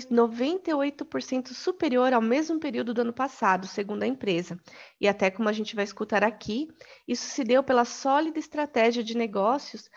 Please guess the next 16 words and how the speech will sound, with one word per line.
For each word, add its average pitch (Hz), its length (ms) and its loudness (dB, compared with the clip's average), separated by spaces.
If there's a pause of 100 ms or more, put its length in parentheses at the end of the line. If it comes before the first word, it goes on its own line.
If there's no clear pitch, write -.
(160)
aliada 233 380 6
aos 233 120 0
critérios 233 640 -2
E 311 60 2
S 311 280 0
G 233 380 -4
adotados 214 600 0
pela 202 200 -2
empresa. 175 560 -2 (480)
E 247 60 4
acrescentando 285 680 2
ainda 254 280 4
mais 240 260 4
algumas 262 380 0
informações 214 600 -4
interessantes, 226 760 0